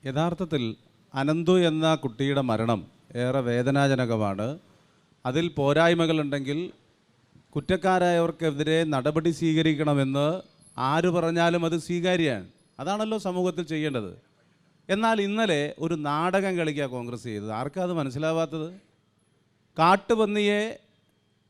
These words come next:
ഇത്തരത്തിൽ വൈദ്യുതി കെണി വെച്ച്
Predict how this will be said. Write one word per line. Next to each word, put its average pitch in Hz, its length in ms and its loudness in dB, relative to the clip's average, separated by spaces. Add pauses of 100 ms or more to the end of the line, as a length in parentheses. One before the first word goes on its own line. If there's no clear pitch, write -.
(180)
ഇത്തരത്തിൽ 202 500 2 (960)
വൈദ്യുതി 180 540 2 (280)
കെണി 175 300 0
വെച്ച് 185 300 -2